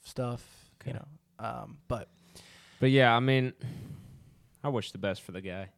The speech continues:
Speaker 1: I like Phil, you
Speaker 2: Yeah.
Speaker 1: know. But, you know, we talked about this the last episode we did a month and a half ago.
Speaker 2: <laughs>
Speaker 1: That quote where the, the player was like,
Speaker 2: "This is
Speaker 1: "This
Speaker 2: who
Speaker 1: is
Speaker 2: he's
Speaker 1: who he's
Speaker 2: always
Speaker 1: always
Speaker 2: been,"
Speaker 1: been."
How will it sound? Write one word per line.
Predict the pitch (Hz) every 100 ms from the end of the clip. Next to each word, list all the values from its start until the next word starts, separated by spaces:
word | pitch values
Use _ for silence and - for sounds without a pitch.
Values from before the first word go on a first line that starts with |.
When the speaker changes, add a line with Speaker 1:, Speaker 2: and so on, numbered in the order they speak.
| _ _ - _ _
Speaker 1:
I | 220
like | 247 262 -
Phil, | - 123 113
you | 127
Speaker 2:
Yeah. | 123
Speaker 1:
know. | 110 - _ _ - _ _ _ _ _ -
But, | 156 139
you | 180
know, | 175
we | 147 180
talked | 196 170 151
about | 135
this | 131 -
the | 123
last | 120 127 - -
episode | 127 117 123
we | 113
did | 117 117
a | 113
month | 113 -
and | 123
a |
half | 131 123
ago. | 123 120 110 - - -
Speaker 2:
<laughs> | 180 156 -
Speaker 1:
That | 143 -
quote | - 185 170 139
where | 139
the, | 135 131 127 120 -
the | 131
player | - 139 135 127
was | 120 123
like, | 117 110 - - _ _ _ _ _ _ _ _ -
Speaker 2:
"This | 113 104
is | 104
Speaker 1:
"This | 160 104
Speaker 2:
who |
Speaker 1:
is | 107
Speaker 2:
he's |
Speaker 1:
who | 101
he's | -
Speaker 2:
always | -
Speaker 1:
always | 135 120
Speaker 2:
been," | 131 123 107
Speaker 1:
been." | 101